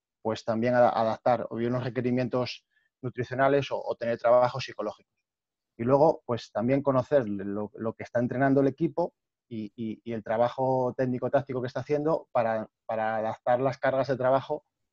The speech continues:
a, a, a lo que hace el equipo en, en, en pista, porque, eh, al final, eh, una parte muy importante es, es, es lo que, las cargas de, de, de trabajo que recibe el equipo. Entonces, lo, lo importante es conocer,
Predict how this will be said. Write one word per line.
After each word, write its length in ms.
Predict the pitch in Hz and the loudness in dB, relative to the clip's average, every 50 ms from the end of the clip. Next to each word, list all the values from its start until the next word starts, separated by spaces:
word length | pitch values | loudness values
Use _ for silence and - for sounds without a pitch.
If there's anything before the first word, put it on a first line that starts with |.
| _ _ _ | _ _ _
a, 300 | - 120 117 107 - - _ - | -4 -4 -4 -4 -6 -8 _ -6
a, 440 | 117 110 110 110 107 110 110 107 - _ _ _ _ _ _ _ _ _ _ _ _ _ _ _ | -4 -4 -4 -4 -4 -6 -8 -10 -12 _ _ _ _ _ _ _ _ _ _ _ _ _ _ _
a 120 | 123 123 | -2 -2
lo 160 | 117 120 127 - | -2 -2 -4 -4
que 120 | - 107 | -2 0
hace 280 | 110 131 139 - - 120 | 0 0 0 0 -2 -2
el 80 | 117 | -2
equipo 380 | 117 110 - 151 147 - 117 110 | -2 -2 -4 -6 -4 -4 -6 -6
en, 460 | 107 - - 110 110 110 110 110 110 _ | -6 -6 -10 -10 -10 -10 -12 -14 -16 _
en, 220 | _ 110 104 - - _ | _ -10 -10 -10 -12 _
en 180 | - 117 107 104 | -12 -12 -8 -6
pista, 360 | - 139 135 - - 95 - _ _ _ _ _ _ | -6 -6 -6 -6 -12 -14 -14 _ _ _ _ _ _
porque, 420 | 110 104 104 - 101 98 95 87 | -10 -10 -10 -10 -10 -10 -10 -10
eh, 380 | - 98 101 104 104 104 107 95 _ _ _ _ _ _ _ _ _ _ _ _ _ _ | -12 -12 -10 -10 -8 -10 -10 -12 _ _ _ _ _ _ _ _ _ _ _ _ _ _
al 180 | - 98 101 - | -12 -10 -10 -10
final, 480 | - 113 117 120 117 120 127 123 - - | -10 -6 -4 -2 0 0 0 -2 -4 -6
eh, 160 | 117 113 110 | -8 -6 -6
una 200 | 113 120 120 120 | -4 -4 -6 -2
parte 240 | - 123 107 127 123 | -4 -4 -2 -2 -2
muy 140 | 123 123 | -2 -2
importante 480 | 123 117 120 120 107 127 127 113 120 117 | -2 -2 -4 -2 -2 -2 -2 2 0 0
es, 220 | 120 - - - - _ | 0 -2 -6 -12 -10 _
es, 580 | 113 113 117 117 - - - - - - _ _ _ | -4 -4 -4 -4 -8 -14 -18 -20 -20 -20 _ _ _
es 220 | - 110 113 113 - | -8 -6 -6 -6 -2
lo 140 | 120 123 123 | -4 -4 -2
que, 220 | - 123 120 117 - _ _ _ | 0 -2 -4 -4 -6 _ _ _
las 500 | - 113 113 113 - - 110 117 113 - | -10 -8 -8 -8 -8 -6 -4 -4 -6 -6
cargas 340 | _ _ 120 127 131 127 135 | _ _ 0 2 2 2 0
de, 80 | 135 127 | 0 -2
de, 280 | - - 113 123 113 - | -2 -2 -2 -2 -2 -2
de 120 | - 123 | -4 -6
trabajo 340 | - 120 117 127 123 - 117 | 0 2 2 2 2 0 -4
que 80 | - 120 | -6 -6
recibe 320 | 117 117 - 135 120 117 | -8 -6 -4 -4 -2 -2
el 60 | 107 | -2
equipo. 280 | 110 - - 131 - 101 | -2 -4 -6 -8 -6 -6
Entonces, 340 | 104 104 113 113 110 113 - - | -6 -4 -6 -6 -6 -10 -10 -10
lo, 180 | 110 104 110 | -6 -6 -4
lo 140 | 107 107 113 | -4 -4 -6
importante 460 | 113 107 - 107 101 120 117 110 131 | -6 -6 -8 -4 -2 -2 -2 0 -2
es 100 | 131 - | -4 -2
conocer, 460 | - 131 127 127 120 - 139 131 127 | -4 -4 -2 -2 -2 -2 -2 -4 -4